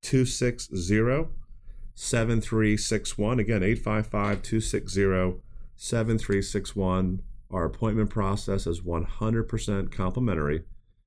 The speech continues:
You will never pay a dime for our second opinion. You can also go to our website at W W W dot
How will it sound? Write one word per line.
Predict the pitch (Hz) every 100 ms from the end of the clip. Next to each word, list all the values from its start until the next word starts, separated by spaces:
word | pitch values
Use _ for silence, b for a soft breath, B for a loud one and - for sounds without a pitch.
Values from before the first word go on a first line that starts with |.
| _
You | 90
will | 87
never | 92 98 98 110
pay | 110 107
a |
dime | 104 98 90 82
for | 78 82
our | 80
second | - 87 82 98
opinion. | - 82 73 73 - - b b b b
You | 117
can | 117 107
also | 107 117 - 117
go | 104 107
to | 110
our | 107
website | 104 123 139 90 82
at | 76
W | 95 92 92 85
W | 90 87 87
W | 82 87 85 87 85
dot | 82 76